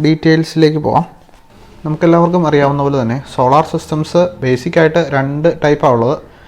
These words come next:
commonly നമ്മൾ പറയുമ്പോൾ മൂന്ന് ടൈപ്പ് ഉണ്ട്. മൂന്നാമത്തെ ടൈപ്പ് അല്പം കോംപ്ലിക്കേറ്റഡ് ആയതുകൊണ്ട് നമ്മൾ രണ്ട്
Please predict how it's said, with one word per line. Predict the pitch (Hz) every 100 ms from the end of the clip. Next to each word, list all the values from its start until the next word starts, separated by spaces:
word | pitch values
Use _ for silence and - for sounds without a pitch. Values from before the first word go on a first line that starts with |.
| - - - - 123
commonly | 120 127
നമ്മൾ | 131 131
പറയുമ്പോൾ | 131 131 143
മൂന്ന് | 139 139 147 147
ടൈപ്പ് | 143 143
ഉണ്ട്. | 131 160 143
മൂന്നാമത്തെ | 147 151 156 160
ടൈപ്പ് | 160 156 160
അല്പം | 151 156
കോംപ്ലിക്കേറ്റഡ് | 151 151 151 151 147
ആയതുകൊണ്ട് | 147 147
നമ്മൾ | 147 147 156 160
രണ്ട് | 156